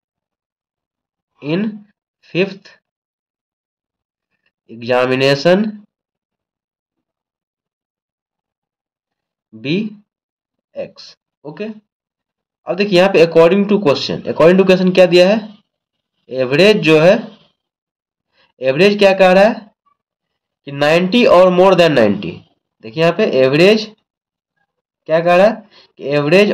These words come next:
of ninety marks or more, यानी कि average हम लोग को क्या दिया गया है? Average greater than or equal to क्या दिया गया? नाइंटी दिया गया है, नाइंटी या नाइंटी से ज़्यादा। Okay,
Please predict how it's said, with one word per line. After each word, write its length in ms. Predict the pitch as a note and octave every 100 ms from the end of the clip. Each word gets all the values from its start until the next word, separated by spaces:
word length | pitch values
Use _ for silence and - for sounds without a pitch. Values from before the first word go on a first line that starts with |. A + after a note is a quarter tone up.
| -
of 240 | E3+ F#3 E3
ninety 460 | C3+ C3 C#3+ G3 G3+
marks 320 | E3+ G3 G#2+ - _ _ _ _ _ _ _ _ _ _ -
or 140 | D3+ D#3
more, 240 | A#2+ F#2 -
यानी 160 | B2 E3
कि 100 | -
average 260 | D#3+ D#3+ G3+
हम 100 | G3+
लोग 120 | G3+
को 60 | F#3+
क्या 140 | F#3+
दिया 220 | F3+ F3+ F3
गया 240 | F3 G3+
है? 120 | B3+ - _ _ _ _ _ _ _
Average 480 | B2+ C3 E3+ G#3+ G#3+ - _ G2+ G#2+
greater 320 | B2 B2+ F3
than 240 | F#3+ A3 B3+ - - - - - -
or 140 | C3
equal 300 | D3 C#3+ E3
to 100 | F#3
क्या 140 | F#3 F3
दिया 220 | E3+ F3
गया? 120 | G#3
नाइंटी 380 | G3 C#3 B2+ C3
दिया 220 | G#2+ G2
गया 120 | F2 E2+
है, 80 | - - - -
नाइंटी 460 | A#2+ C#3 D#3+ E3 A3 B3+ - - -
या 140 | D#3
नाइंटी 340 | G3 D#3+ D#3 F3+
से 160 | F#3
ज़्यादा। 300 | C#3+ A#2+ F#2 F#2 - _ _ _ _ _ _ _ _ _ _
Okay, 220 | C#3+ D#3+